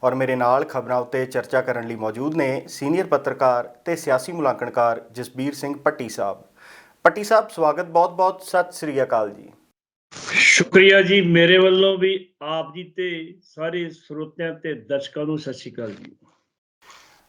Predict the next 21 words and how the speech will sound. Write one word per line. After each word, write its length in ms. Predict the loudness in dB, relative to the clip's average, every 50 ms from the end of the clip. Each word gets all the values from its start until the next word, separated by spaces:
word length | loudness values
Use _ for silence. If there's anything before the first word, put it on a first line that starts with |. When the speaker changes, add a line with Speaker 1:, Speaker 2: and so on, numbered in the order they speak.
| _ _ -4 _
Speaker 1:
ਭੱਟੀ 200 | 4 4 4 4 4
ਸਾਹਿਬ, 440 | 6 6 8 8 6 6 2 -2 -14 _ _
ਕੱਲ੍ਹ 260 | 2 4 4 4 2 -2
ਦੇਰ 300 | -2 2 4 4 4 6
ਰਾਤ 400 | 6 6 6 6 4 2 0 -2 -2 -2 -2 -4 -6 -10 _ -16
ਜਗਜੀਤ 420 | -10 -8 -8 -6 -6 -6 -6 -6 -2
ਸਿੰਘ 200 | -2 -2 -2 2 0
ਡੱਲੇਵਾਲ 460 | 0 2 4 4 6 6 6 4 4
ਹੋਣਾ 320 | 0 -4 -2 0 2 2 2
ਨੂੰ 460 | 0 -2 -4 -4 -4 -4 -4 -6 -6
ਡੀ 180 | -6 -2 2 2
ਐਮ 160 | 2 2 2
ਸੀ 240 | -2 -8 -6 -6 -6 -2
ਤੋਂ 140 | -2 -2 2
ਜਿਹੜਾ 440 | 2 2 4 6 6 4 4 0
ਡਿਸਚਾਰਜ 600 | -4 -6 -8 -8 -8 -2 2 4 4 4 4 0 -2
ਕਰ 200 | 0 0 0 0
ਦਿੱਤਾ 320 | 0 -8 -8 -4 -4 -4 -4
ਗਿਆ, 300 | -4 -8 -10 -10 -10 -16 _ _ _ _ _ _ -20 -20 -20 _ _ _
ਪਰ 140 | 6 6 6
ਜਦੋਂ 460 | 2 0 0 2 2 4 4 2 2